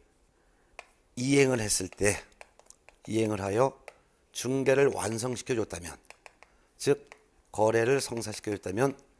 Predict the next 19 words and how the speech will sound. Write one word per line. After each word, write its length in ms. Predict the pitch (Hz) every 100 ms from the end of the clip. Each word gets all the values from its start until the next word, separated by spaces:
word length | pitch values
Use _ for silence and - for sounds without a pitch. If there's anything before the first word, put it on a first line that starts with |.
| _ - - - _ - _ _ _ -
이에 200 | 123 123
따른 340 | - 123 139
보수를 500 | - 98 104 113 113
받을 240 | 104 101 95
수 120 | 95
있는데 240 | 90 101
이 200 | - 127
보수를 600 | - 104 - 131 143 - _ _ _ _ - _ _
어떻게 380 | - - 131 143
받을지를 520 | 123 117 110 113 139
법에 220 | 101 92
규정했어요. 500 | - 87 78 - 80 -
그래서 180 | 95 -
법정 720 | - - - - 131 135 135
보수라고 420 | 95 92 95 90
하는데 340 | 92 92 107 113 - - -
공인중개사법에서는 880 | 107 110 98 92 95 92 92 127 117
거래 220 | 101 104
금액의 440 | 104 95 92 127